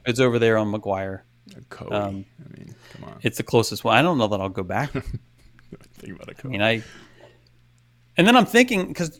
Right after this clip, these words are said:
Speaker 1: 'cause, 'cause the walls are low. You're, like, in these cubicle things. They're not like a room. It's not what I'm used to.
Speaker 2: <laughs>
Speaker 1: And
Speaker 2: Is it lower than your head? Is it one of those, like, uh,
Speaker 1: if I stood
Speaker 2: receptionist
Speaker 1: up, could I
Speaker 2: ones?
Speaker 1: see over? No, no, it's not. It's, it's taller. It's tall. It's at least tall. It's probably a,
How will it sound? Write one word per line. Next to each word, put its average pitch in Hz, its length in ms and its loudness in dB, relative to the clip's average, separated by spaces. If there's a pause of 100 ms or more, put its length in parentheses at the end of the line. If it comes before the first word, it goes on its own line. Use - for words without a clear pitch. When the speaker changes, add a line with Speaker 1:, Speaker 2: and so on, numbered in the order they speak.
Speaker 1:
'cause, 165 240 -2 (300)
'cause 165 180 -6
the 156 100 0
walls 190 440 4
are 131 80 4
low. 117 200 6
You're, 143 140 2
like, 170 180 2
in 160 80 2
these 135 160 0
cubicle 185 520 -4
things. 104 260 -4
They're 120 80 -8
not 156 160 -2
like 139 100 -2
a 117 80 0
room. 120 580 -2
It's - 100 -10
not 160 80 -2
what 151 120 0
I'm 117 100 0
used 123 220 -4
to. 101 240 -4 (120)
Speaker 2:
<laughs> 330 80 -8 (580)
Speaker 1:
And 117 380 6 (300)
Speaker 2:
Is 143 80 -4
it 151 80 0
lower 151 240 2
than 160 160 0
your 131 100 0
head? 123 220 0
Is 127 120 -4
it 101 60 -6
one 120 100 -6
of 127 40 -4
those, 120 180 -4
like, 104 280 -4 (560)
uh, 110 40 -6 (240)
Speaker 1:
if - 140 -4 (100)
I 151 60 6
stood 143 140 2
Speaker 2:
receptionist 143 160 8
Speaker 1:
up, 143 80 6
could 151 100 2
I 139 60 10
Speaker 2:
ones? 131 100 6
Speaker 1:
see 131 240 0
over? 127 380 0
No, 156 300 8
no, 147 160 4
it's 127 120 -2
not. 151 140 -2
It's, 135 340 0
it's - 180 -14
taller. 135 380 4
It's 123 140 -8
tall. 120 400 2
It's - 240 -10
at 139 100 -8
least 131 220 -6
tall. 110 240 0
It's 123 160 -8
probably 190 260 0
a, 113 120 0